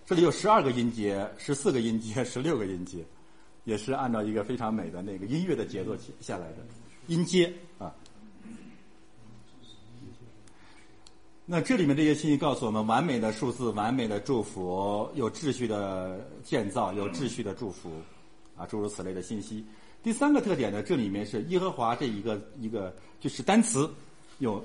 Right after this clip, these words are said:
耶和华是一个单词，虽然出现了三次啊。然后其他共有十二个单词。上帝和十二支派，耶稣和十二使徒，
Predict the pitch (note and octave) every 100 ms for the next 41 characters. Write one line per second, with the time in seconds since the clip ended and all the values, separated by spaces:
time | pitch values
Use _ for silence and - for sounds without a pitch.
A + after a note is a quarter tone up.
0 | - D3+ D3+ D3 A#2 A#2 A2 A2 A#2 G#2+
1 | G#2+ F2+ F#2+ - B2 B2 B2+ A#2 - C3+
2 | C#3 A#2+ F#2 F#2+ - - - - - -
3 | - - - - - - - B2 C#3 D3
4 | - D3+ C#3+ - D#3+ G#2+ - B2+ B2+ F#2+
5 | F2 F2 - - B2+ - - - - -
6 | - - - - - - - - - -
7 | - G3+ F#3+ - - - - - - -
8 | - C3+ A2 A2+ G#2 G2+ - G2+ F#2+ A#2
9 | A#2+ D#3+ A2 D#2 - - - - - -
10 | A#2 G#2+ A2 G2+ G2 - G2+ F#2 - D#2
11 | D#2+ E2